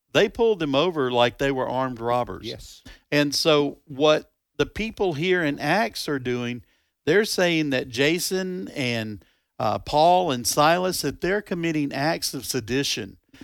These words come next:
Speaker 1: uh, by saying that there is another king who is Jesus,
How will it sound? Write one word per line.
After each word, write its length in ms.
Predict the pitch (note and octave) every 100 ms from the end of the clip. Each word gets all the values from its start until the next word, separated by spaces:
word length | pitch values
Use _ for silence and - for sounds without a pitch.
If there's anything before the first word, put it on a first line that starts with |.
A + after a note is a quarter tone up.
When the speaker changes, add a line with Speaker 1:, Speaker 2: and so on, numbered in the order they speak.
| - -
Speaker 1:
uh, 140 | -
by 220 | A#2 B2+
saying 380 | B2+ - D3+ D3
that 160 | C3+ B2
there 200 | C#3+ C3
is 160 | C3+
another 340 | B2 A#2+ B2+ A#2+
king 560 | - - C3+ A2+ G2 E2+ _ _ _
who 140 | C#3 B2+
is 160 | A#2
Jesus, 560 | - C3+ B2 G2+ F#2 -